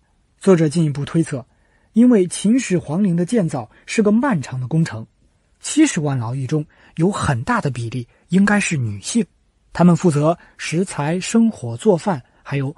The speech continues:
纺织等后勤工作。另外，史记记载有三万户家庭被迁到陵墓区工作。这些人不仅全家搬过去，甚至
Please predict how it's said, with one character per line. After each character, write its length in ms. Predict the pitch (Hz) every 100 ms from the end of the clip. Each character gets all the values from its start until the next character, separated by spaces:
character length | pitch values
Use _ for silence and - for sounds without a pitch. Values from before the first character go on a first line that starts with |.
| -
纺 340 | - 127 113
织 240 | 107 185 190
等 140 | 113
后 200 | - 156
勤 200 | - 117
工 180 | 117 123
作。 180 | - _ _ _ _ _ _ _ _ -
另 180 | 180 160
外， 180 | 131 - _
史 220 | - -
记 140 | 147 160
记 120 | 160
载 240 | 131 120 - _ _
有 300 | - 175 160 -
三 360 | - - 269 262
万 220 | 269 147
户 160 | 151 135
家 180 | 151
庭 320 | - 127 120 156
被 140 | - 131
迁 260 | - 156
到 200 | 139 120 -
陵 220 | 135 123
墓 100 | 123
区 180 | - 139
工 200 | 123 120
作。 180 | 123 _ _ _ _ _ _ _
这 160 | - 320
些 140 | 180
人 240 | 151 117 135 _ _ _
不 120 | -
仅 260 | 214 165 147
全 400 | - - 135 170
家 240 | 240 240 220
搬 200 | 208 202
过 120 | 127
去， 220 | - - _ _ _ _
甚 240 | - 294
至 180 | 196 185